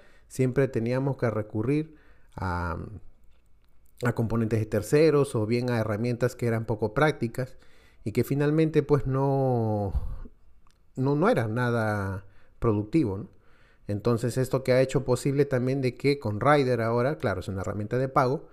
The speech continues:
pero, eh, permite que nosotros como desarrolladores podemos tener todo ese, ese know-how que ya tenemos, que teníamos con Visual Studio, por ejemplo, en Linux. Yo he tenido muy buenas experiencias también desarrollando en Linux.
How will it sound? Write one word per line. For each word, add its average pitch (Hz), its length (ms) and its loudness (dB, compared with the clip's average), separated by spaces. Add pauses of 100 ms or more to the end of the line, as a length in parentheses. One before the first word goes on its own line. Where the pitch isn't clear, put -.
(440)
pero, 127 400 4
eh, 98 560 -2
permite 123 580 0 (480)
que 110 280 2
nosotros 131 400 -2
como 123 240 0
desarrolladores 107 960 0 (160)
podemos 131 320 0
tener 123 260 -2
todo 185 380 0
ese, 175 380 -4
ese 143 180 -2
know-how 160 480 0
que - 100 -8
ya 135 80 0
tenemos, 131 360 -4
que - 160 -14
teníamos 117 340 -4
con 113 100 -4
Visual 131 260 -2
Studio, 151 300 0
por 101 100 -4
ejemplo, 104 240 -6
en 127 60 -2
Linux. 143 320 -4 (560)
Yo 135 60 4
he 143 40 4
tenido 175 260 4
muy 170 180 2
buenas 175 320 2
experiencias 151 540 0
también 123 440 -4 (400)
desarrollando 113 580 2
en 120 80 0
Linux. 180 400 -2